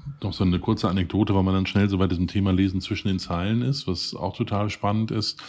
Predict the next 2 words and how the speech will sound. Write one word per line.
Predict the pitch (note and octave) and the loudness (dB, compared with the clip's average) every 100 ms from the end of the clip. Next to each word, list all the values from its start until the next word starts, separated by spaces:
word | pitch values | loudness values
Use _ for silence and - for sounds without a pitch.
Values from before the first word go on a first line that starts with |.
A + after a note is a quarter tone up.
| - - - - - | -14 -14 -16 -16 -4
Ähm, | F#2 F2 F2 E2+ F#2 - - - - - - - - - | 2 4 6 6 2 -4 -18 -20 -20 -20 -20 -20 -12 -6
also | F2 D#2+ D#2 | -4 -2 -2